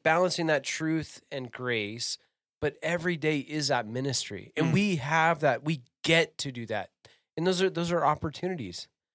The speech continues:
Speaker 2: Gosh, no, am-, good stuff, man. Amen, brother. 'Cause, uh, you're right. Like, we, we,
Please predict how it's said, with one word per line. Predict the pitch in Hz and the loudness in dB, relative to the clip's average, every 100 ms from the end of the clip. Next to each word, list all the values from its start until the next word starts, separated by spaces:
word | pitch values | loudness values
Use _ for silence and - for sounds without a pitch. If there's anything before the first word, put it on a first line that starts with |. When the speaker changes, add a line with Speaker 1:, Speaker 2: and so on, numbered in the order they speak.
| _ - | _ -8
Speaker 2:
Gosh, | - - - - | -6 -4 -6 -2
no, | 160 139 110 | 2 4 6
am-, | 196 170 - - | 6 4 0 2
good | 247 | 4
stuff, | - 120 95 113 | 4 -2 -4 -4
man. | 107 | -2
Amen, | 185 147 117 | 0 0 0
brother. | 127 135 | 2 2
'Cause, | 143 170 143 - - _ - | 2 0 0 -12 -20 _ 2
uh, | 175 165 160 127 110 - | 6 8 8 4 -2 0
you're | 175 | 4
right. | 214 254 135 | 6 6 4
Like, | 135 135 | 0 -2
we, | 143 180 185 | -2 -2 -2
we, | 160 | -2